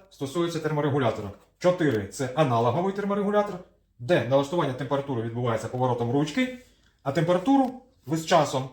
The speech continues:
коли яйця прогріються, побачите на спиртовому термометрі. Позначка п'ять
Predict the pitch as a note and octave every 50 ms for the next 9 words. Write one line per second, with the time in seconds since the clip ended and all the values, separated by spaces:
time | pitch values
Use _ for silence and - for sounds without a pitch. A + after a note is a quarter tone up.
0 | - _ _ - C#3 C#3+ D3 C#3+ C#3 C#3 C3+ - C3 C#3 C#3 A#2+ B2 D3+ C#3+ C3
1 | B2+ B2+ - B2+ A#2+ - - _ _ - - C3+ - - - - G3 G3+ F#3+ F#3
2 | F3+ - - _ _ _ _ - B2 C#3 D#3 E3+ F3+ F3+ - - - D3 C3+ -
3 | A#2 B2 C#3+ C#3+ C3+ C3+ C3 B2 A#2+ A2+ A2 G#2+ G#2 F#2+ F#2+ F#2 - _ _ _
4 | _ _ _ _ _ _ _ - F3 F3 F#3+ F#3 F#3 - F3+ F3 G3 G#3+ A#3+ A#3+
5 | A#3+